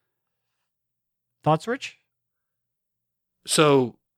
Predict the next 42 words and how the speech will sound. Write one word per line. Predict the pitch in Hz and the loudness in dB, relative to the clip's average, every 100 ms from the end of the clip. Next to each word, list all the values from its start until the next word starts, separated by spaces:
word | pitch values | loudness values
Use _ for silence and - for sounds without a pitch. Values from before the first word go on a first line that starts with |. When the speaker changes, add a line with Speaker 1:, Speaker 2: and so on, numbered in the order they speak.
| _ _ _ _ _ _ 139 | _ _ _ _ _ _ -2
Speaker 2:
good | 185 | 2
on | 185 139 | 4 4
Jake | 139 135 | 2 2
for | 127 | 0
getting | 120 113 | -2 -2
that | 110 | -4
report. | 101 - 123 113 | -6 -6 -6 -4
It's | 107 - | -8 -8
one | 117 113 | -6 -6
of | 101 | -6
the | 113 104 - _ _ _ _ _ - | -6 -6 -10 _ _ _ _ _ 0
eight | 180 | 2
hundred | 127 135 151 180 | 2 0 0 2
things | 202 202 | 2 2
he's | 208 - | 0 2
gotten | 196 160 | 0 0
right | 196 226 226 | 2 4 4
in | |
the | 180 | 0
past | 175 196 196 - - _ _ _ _ _ _ _ _ _ _ _ | 2 2 2 -2 -10 _ _ _ _ _ _ _ _ _ _ _
calendar | - 139 156 156 156 156 - _ _ _ - | -6 -4 -2 0 2 0 -4 _ _ _ -2
twelve | 170 151 | 4 4
months. | 135 151 170 - | 4 0 0 -4
Like, | 104 98 | -4 -6
I | |
think | 107 113 - - _ - | -8 -8 -10 -20 _ -2
Speaker 1:
He | 254 | 2
has | 269 | 4
Speaker 2:
that's | - | 4
Speaker 1:
settled | 247 214 | 4 6
Speaker 2:
been | 208 | 6
Speaker 1:
into, | |
Speaker 2:
something. | - 208 | 6 4
Speaker 1:
I | |
think, | 180 175 | 4 2
a | |
very | 147 170 180 | 4 4 4
good | 170 147 | 2 0
role | 143 | 0
for | 127 - - | 0 -8 -18
him. | - | -16
Yeah. | 139 | -14